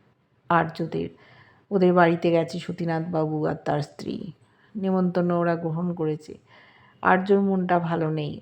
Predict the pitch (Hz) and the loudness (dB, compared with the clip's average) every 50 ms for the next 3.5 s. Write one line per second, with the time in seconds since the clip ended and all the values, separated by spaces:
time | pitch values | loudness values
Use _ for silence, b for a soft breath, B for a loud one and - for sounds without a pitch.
0 | - - 165 151 - 165 160 160 160 165 175 180 185 180 170 165 165 156 151 156 | -6 -6 -6 -6 -6 -6 -4 -4 -2 -2 0 0 0 0 -2 -2 -2 -2 -4 -4
1 | 165 156 151 151 151 - - - - - - _ _ _ _ _ _ _ _ _ | -4 -4 -4 -6 -6 -8 -10 -14 -20 -20 -20 _ _ _ _ _ _ _ _ _
2 | _ - 180 170 175 185 208 208 208 214 202 196 190 185 196 180 175 - 190 180 | _ -2 0 2 2 2 2 2 2 2 2 2 0 0 -2 -2 -2 0 2 2
3 | 175 175 180 175 - - 190 165 160 | 2 0 -2 -6 -6 -4 -2 -2 -2